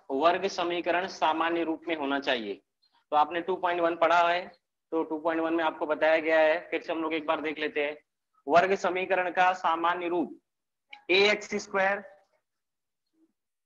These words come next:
ए X square plus B X plus C is equal to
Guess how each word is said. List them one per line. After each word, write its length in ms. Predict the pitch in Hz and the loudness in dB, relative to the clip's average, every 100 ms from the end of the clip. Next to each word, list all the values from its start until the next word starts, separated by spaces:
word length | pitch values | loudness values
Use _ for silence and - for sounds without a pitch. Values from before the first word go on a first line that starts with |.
| _ _ _ _ 277 _ _ 320 339 _ _ _ _ _ _ - | _ _ _ _ _ _ _ _ _ _ _ _ _ _ _ -4
ए 200 | 175 190 | 0 0
X 200 | 190 202 | -2 -10
square 420 | 185 - 180 185 | -10 -6 -4 -4
plus 380 | 175 165 151 135 | -6 -4 -6 -6
B 280 | 131 180 190 | -6 -2 2
X 240 | 185 185 - | 2 0 -6
plus 420 | 160 156 147 - | -6 -6 -8 -10
C 160 | 175 185 | -6 -6
is 140 | 175 | -6
equal 240 | 156 156 | -8 -6
to 80 | 151 | -4